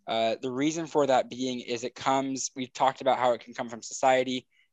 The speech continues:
internally, um, legacy, parental, all of these things,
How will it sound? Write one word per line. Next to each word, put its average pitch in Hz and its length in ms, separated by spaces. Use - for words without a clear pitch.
internally, 123 720
um, 113 460
legacy, 127 580
parental, 127 500
all 123 220
of 120 100
these 120 240
things, 143 480